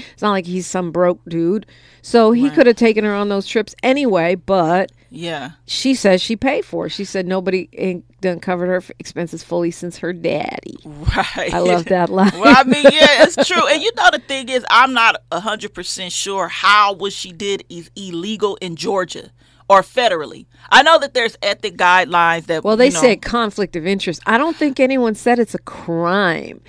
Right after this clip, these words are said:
Speaker 2: Ah.
Speaker 1: They're saying it's a conflict of interest, which undermines the confidence in a fair
Speaker 2: Well
Speaker 1: trial. But how does who I'm sleeping with affect Donald Trump trying to steal an election? Apples, oranges.
Speaker 2: Time out.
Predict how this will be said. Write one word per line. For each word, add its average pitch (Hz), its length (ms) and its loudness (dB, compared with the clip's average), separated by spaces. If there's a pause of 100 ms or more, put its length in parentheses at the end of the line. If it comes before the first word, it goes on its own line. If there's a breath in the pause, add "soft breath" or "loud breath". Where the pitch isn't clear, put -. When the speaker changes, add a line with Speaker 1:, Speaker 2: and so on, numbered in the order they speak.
Speaker 2:
Ah. 196 200 2
Speaker 1:
They're 208 120 2
saying 240 240 2
it's 214 140 0
a - 40 -4
conflict 196 540 -6
of 175 160 -8
interest, 202 340 -2
which 170 240 -8
undermines 180 600 -2
the 165 60 -8
confidence 175 680 -6 (400 loud breath)
in 196 160 0
a 180 120 0
fair 196 320 0
Speaker 2:
Well 370 100 -4
Speaker 1:
trial. 233 280 4
But 202 160 -2
how 233 260 2
does 311 180 2
who 277 220 -4
I'm 247 280 0
sleeping 247 520 -2
with 185 200 0
affect - 420 -2 (380 loud breath)
Donald 226 420 4
Trump 247 480 -2 (280 loud breath)
trying 233 200 2
to 240 80 4
steal 233 320 2
an 247 80 2
election? 247 560 2
Apples, 269 480 2
oranges. 262 840 0
Speaker 2:
Time 185 380 -6
out. - 280 -12